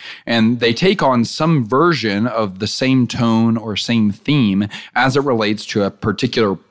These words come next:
problem that the leader is facing or a particular issue that the leader is trying to solve for.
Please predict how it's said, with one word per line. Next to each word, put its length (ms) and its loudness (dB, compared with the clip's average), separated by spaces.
problem 720 2
that 160 -2
the 100 -6
leader 300 0
is 140 -4
facing 560 -2
or 200 -2
a 380 0
particular 720 0
issue 480 0
that 240 -2
the 80 -2
leader 320 0
is 180 -4
trying 320 -2
to 100 -10
solve 380 0
for. 340 -2